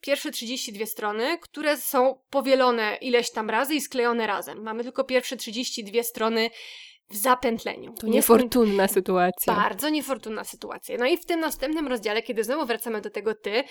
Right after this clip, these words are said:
Speaker 1: wracamy do tej księgarni, żeby dostać dobry egzemplarz, bo chcemy wiedzieć, co jest dalej. No i w tej księgarni dają nam dobry egzemplarz, a przynajmniej tak nam się wydaje. I tam w tej księgarni poznajemy, e, Ludmiłę,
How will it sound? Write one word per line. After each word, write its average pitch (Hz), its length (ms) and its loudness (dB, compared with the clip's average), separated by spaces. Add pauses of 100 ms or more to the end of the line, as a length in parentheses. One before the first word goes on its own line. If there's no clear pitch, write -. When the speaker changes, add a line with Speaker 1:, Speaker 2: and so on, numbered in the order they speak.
(240)
Speaker 1:
wracamy 262 420 2
do 294 100 -4
tej 262 160 -4
księgarni, 214 560 0
żeby 220 380 6
dostać - 720 0 (260)
dobry 220 260 -6
egzemplarz, 208 500 -4
bo 196 100 -12
chcemy 214 260 -6
wiedzieć, 208 240 -8
co - 80 -6
jest 254 180 0
dalej. 226 300 2 (420)
No 330 60 -2
i - 40 0
w - 20 -12
tej 370 120 0
księgarni 233 720 0
dają 226 220 2
nam 214 300 -4 (240)
dobry 247 320 2
egzemplarz, 214 640 -2 (160)
a 247 60 -12
przynajmniej 208 340 -8
tak 202 120 -10
nam 202 120 -10
się 202 120 -14
wydaje. - 300 -6 (480)
I - 40 -8
tam 349 140 6
w - 20 -14
tej 359 120 0
księgarni 269 420 2
poznajemy, 233 680 2
e, 220 180 -2
Ludmiłę, 220 480 -2